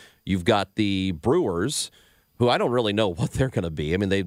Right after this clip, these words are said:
the Brandon Woodruff is not gonna be in the rotation, most likely. They've lost their manager, how do you see the Cardinals right now, before we, we get to the rest of the offseason,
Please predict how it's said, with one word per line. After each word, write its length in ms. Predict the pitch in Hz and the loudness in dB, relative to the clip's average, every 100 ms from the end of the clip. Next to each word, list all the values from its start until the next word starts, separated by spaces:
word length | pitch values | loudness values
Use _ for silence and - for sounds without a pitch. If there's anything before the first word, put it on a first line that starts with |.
| - | -4
the 200 | 92 87 | -4 -2
Brandon 360 | 76 104 101 87 | 0 0 0 0
Woodruff 400 | 120 110 131 120 | 0 0 0 -2
is 300 | 104 - - | -4 -6 -4
not 220 | 110 107 | -2 -2
gonna 160 | 113 107 | 0 0
be 140 | 113 | 0
in 80 | 107 | 0
the 80 | 104 | 0
rotation, 580 | 104 104 107 98 - 101 | 0 0 0 -2 -2 0
most 260 | 95 92 | 0 0
likely. 440 | 92 95 90 101 98 | -2 -2 -2 -2 -2
They've 180 | 80 | -2
lost 320 | 80 87 104 - | 0 0 -2 -2
their 80 | |
manager, 480 | 95 92 92 87 98 - - _ _ _ | -2 0 0 -2 -4 -6 -18 _ _ _
how 160 | - 202 | 0 0
do 80 | 240 | 0
you 80 | |
see 160 | 240 196 | -2 0
the 100 | 139 | 0
Cardinals 640 | - 135 131 113 107 90 - | 0 0 0 0 -2 -2 -8
right 440 | 131 107 139 - | -2 2 2 0
now, 320 | 98 101 78 - - _ _ _ | 0 0 0 -6 -20 _ _ _
before 340 | 110 104 160 160 | -2 0 2 2
we, 360 | 127 120 110 - _ _ | 2 0 -2 -6 _ _
we 160 | 131 123 | -2 0
get 280 | 92 143 - | 2 2 0
to 180 | 143 | -2
the 80 | 107 | 0
rest 300 | 92 131 - | 2 0 -2
of 80 | 95 | -4
the 120 | 90 | 0
offseason, 760 | 95 104 - - 76 73 69 | 2 0 -4 -6 -6 -6 -8